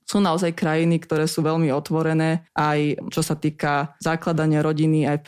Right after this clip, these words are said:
prípade párov rovnakého pohlavia. A nie, nie je to tak ďaleko, je to susedné Rakúsko, kde u-, umelé oplodnenie je rovnako prístupné pre lesbické páry ako pre heterosexuálne páry, čiže to nie je nič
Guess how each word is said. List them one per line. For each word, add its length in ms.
prípade 320
párov 320
rovnakého 480
pohlavia. 480
A 80
nie, 320
nie 160
je 80
to 80
tak 160
ďaleko, 480
je 160
to 160
susedné 480
Rakúsko, 800
kde 640
u-, 320
umelé 320
oplodnenie 800
je 80
rovnako 400
prístupné 560
pre 320
lesbické 480
páry 320
ako 240
pre 160
heterosexuálne 800
páry, 400
čiže 480
to 480
nie 560
je 80
nič 300